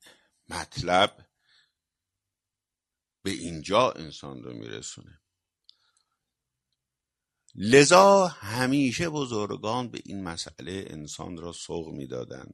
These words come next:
به این مسئله توجه می‌دادن که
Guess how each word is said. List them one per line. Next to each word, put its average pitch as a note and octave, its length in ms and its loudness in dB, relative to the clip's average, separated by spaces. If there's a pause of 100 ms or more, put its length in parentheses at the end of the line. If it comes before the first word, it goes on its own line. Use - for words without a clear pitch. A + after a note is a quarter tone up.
به - 100 -20
این C#2 160 -14
مسئله - 480 -16 (540)
توجه D2 640 -8
می‌دادن D2 560 -10 (1000)
که E2+ 680 0